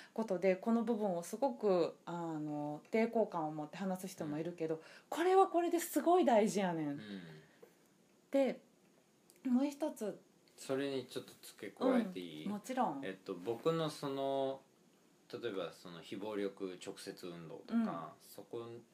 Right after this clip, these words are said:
Speaker 2: の、えっと、概念になっているのが、
Speaker 1: うん。
Speaker 2: まあ、ガンジーの
Speaker 1: うん。
Speaker 2: サティアグラハ、
Speaker 1: うん。
Speaker 2: 真実をつかむ。
Speaker 1: うん。
Speaker 2: で、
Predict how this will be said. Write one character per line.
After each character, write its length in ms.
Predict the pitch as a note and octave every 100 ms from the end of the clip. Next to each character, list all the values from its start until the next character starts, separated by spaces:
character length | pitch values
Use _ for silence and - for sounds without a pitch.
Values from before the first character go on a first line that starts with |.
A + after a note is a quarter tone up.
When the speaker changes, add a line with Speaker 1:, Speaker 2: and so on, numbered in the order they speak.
| - A#2+
Speaker 2:
の、 340 | B2+ G#2+ D#2 - _ -
え 120 | E2+
っ 40 | -
と、 440 | E2+ E2 D#2+ - _ _ G#2
概 220 | A2 G#2
念 160 | E2+ D#2+
に 60 |
な 80 | E2
っ 40 |
て 140 | E2 -
い 40 |
る 60 | D#2 D2+
の 60 | D#2
が、 260 | F#2+ E2+ -
Speaker 1:
う 40 |
ん。 160 | G#3 G2
Speaker 2:
ま 80 | E2+
あ、 60 | D#2+
ガ 180 | A2+ G#2
ン 100 | F#2+
ジ 240 | E2 D2
ー 20 |
の 80 | C#2+ C#2+ -
Speaker 1:
う 20 |
ん。 320 | A3 G#3+ E3+ D3+
Speaker 2:
サ 160 | - G2+
テ 120 | -
ィ 80 | G2
ア 20 |
グ 100 | F2+
ラ 100 | F#2+
ハ、 280 | - - D#2+ - -
Speaker 1:
う 40 |
ん。 180 | E3+ D#3 - _ -
Speaker 2:
真 360 | - D3 C#3+
実 280 | A2+ - E2
を 80 | D2
つ 140 | - -
か 160 | E2+ C#2+ A#2+ B2+
む。 60 |
Speaker 1:
う 40 | D#3
ん。 140 | D3+ D3 _ _ _
Speaker 2:
で、 420 | - A#2 G#2+ G2+